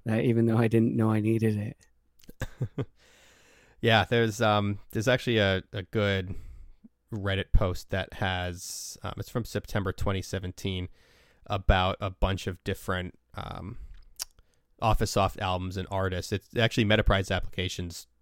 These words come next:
Speaker 2: made the post. Um, and some of his work's on there, but other stuff like P-, Twin Pine Mall,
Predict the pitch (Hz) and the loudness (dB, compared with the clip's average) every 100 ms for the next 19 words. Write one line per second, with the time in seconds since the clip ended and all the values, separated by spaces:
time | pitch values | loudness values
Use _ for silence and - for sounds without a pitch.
0 | _ _ - 107 95 95 92 - 92 85 | _ _ -8 -4 -2 -2 0 2 2 -2
1 | - - - _ _ _ _ _ _ _ | -10 -16 -20 _ _ _ _ _ _ _
2 | _ - 87 90 87 87 87 87 - - | _ -10 -8 -6 -8 -10 -10 -12 -14 -20
3 | _ _ _ _ - _ _ _ - - | _ _ _ _ -20 _ _ _ -18 -18
4 | - - _ _ _ _ - 104 92 92 | -18 -20 _ _ _ _ -8 -4 -4 -4
5 | - 135 117 110 110 98 104 98 95 95 | 4 6 6 6 6 4 4 2 4 2
6 | 95 95 98 95 95 - 90 92 - - | 2 0 -2 -2 -2 -2 -2 -2 -2 -2
7 | - 104 - 87 87 90 90 92 101 | 0 2 4 2 2 -2 0 0 -2